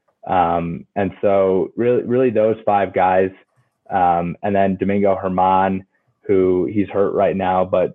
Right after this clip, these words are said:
uh, he can make a fine fifth starter. Yankees quietly had, uh, a top five, uh, uh, starting rotation in the A L last year. So, but you're completely right. If Cole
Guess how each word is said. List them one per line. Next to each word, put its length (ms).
uh, 320
he 160
can 160
make 180
a 60
fine 400
fifth 220
starter. 400
Yankees 440
quietly 480
had, 400
uh, 400
a 160
top 280
five, 400
uh, 360
uh, 260
starting 340
rotation 720
in 480
the 60
A 140
L 220
last 340
year. 280
So, 460
but 280
you're 280
completely 500
right. 280
If 160
Cole 460